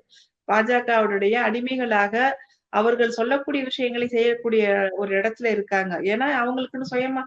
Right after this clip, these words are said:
ஒரு, ஒரு க-, கருத்து இருக்க முடியாது. ஏன்னா விஜயபாஸ்கர் மேல, வேலுமணி மேல,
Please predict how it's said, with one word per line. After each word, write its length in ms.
ஒரு, 160
ஒரு 260
க-, 180
கருத்து 340
இருக்க 220
முடியாது. 400
ஏன்னா 220
விஜயபாஸ்கர் 720
மேல, 400
வேலுமணி 520
மேல, 220